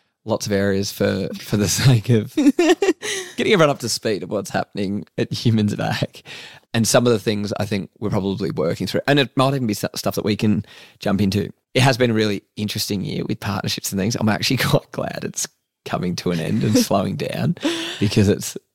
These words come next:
Speaker 1: been a lot and it's been amazing. And I think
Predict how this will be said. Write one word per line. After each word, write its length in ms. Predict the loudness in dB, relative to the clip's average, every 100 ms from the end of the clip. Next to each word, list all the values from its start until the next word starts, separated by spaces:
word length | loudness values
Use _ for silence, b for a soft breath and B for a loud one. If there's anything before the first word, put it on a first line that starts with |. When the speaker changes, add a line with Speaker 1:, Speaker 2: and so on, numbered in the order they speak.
| -14 -2
Speaker 1:
been 240 | 0 0
a 180 | 2 2
lot 460 | 2 2 0 -4 -12 _ _ _ _ -2
and 380 | 0 2 2 -2 -2
it's 120 | 0
been 200 | 0 0
amazing. 500 | 0 0 -2 -2 -4
And 80 | -4
I 80 | -4
think 320 | -4 -4